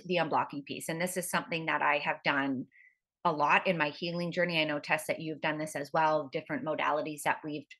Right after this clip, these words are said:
that we've tried out. But I wanna say first, you know, there's, there's this idea out there,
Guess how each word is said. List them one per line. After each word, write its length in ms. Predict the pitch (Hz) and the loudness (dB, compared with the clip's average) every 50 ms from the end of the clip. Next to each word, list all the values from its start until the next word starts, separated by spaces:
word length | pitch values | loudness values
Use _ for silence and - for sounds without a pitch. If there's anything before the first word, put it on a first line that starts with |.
| _ - | _ 0
that 180 | 160 147 - | 0 0 0
we've 120 | 160 147 - | -4 -8 -4
tried 240 | - 170 151 147 | 0 0 2 4
out. 360 | 139 139 143 147 156 - - - - - - - - - - - | 4 4 4 4 2 0 -2 -8 -10 -10 -12 -16 -18 -18 -4 2
But 100 | - 214 | 6 8
I 40 | 208 | 8
wanna 300 | 202 202 202 214 247 269 | 8 8 8 6 6 4
say 180 | - 320 294 277 - - - | 2 2 0 0 0 -4 0
first, 540 | - - 151 143 135 - - - - - - - - - - | 4 4 4 4 2 0 -4 -8 -8 -10 -12 -16 -18 -6 -2
you 80 | 190 | 2
know, 140 | 196 196 190 | 4 6 6
there's, 380 | 190 202 202 190 180 185 - - - | 8 6 6 4 2 0 -6 -4 2
there's 320 | 175 180 180 180 175 175 | 4 4 6 4 2 2
this 600 | - 185 170 165 160 160 - - - - - - - _ | 4 4 4 4 2 0 -4 -4 -4 -6 -6 -10 -2 _
idea 360 | 190 196 185 175 208 214 208 - | 4 4 4 6 6 4 6 6
out 220 | 196 185 180 180 | 6 4 4 4
there, 400 | - 175 170 165 160 156 147 - | 4 4 6 6 6 6 4 2